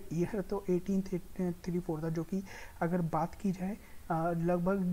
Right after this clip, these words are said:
दोगुना अभी इनका profit before tax है।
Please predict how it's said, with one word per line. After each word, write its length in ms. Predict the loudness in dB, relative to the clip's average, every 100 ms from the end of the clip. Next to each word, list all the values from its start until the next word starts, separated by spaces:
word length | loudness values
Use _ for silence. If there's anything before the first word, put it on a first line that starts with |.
| 2 4
दोगुना 300 | 4 6 2
अभी 360 | 2 0 2
इनका 540 | 0 0 0 2 -2 0
profit 280 | -2 0 0
before 300 | 0 -2 -4 -6
tax 260 | -8 -8
है। 120 | -8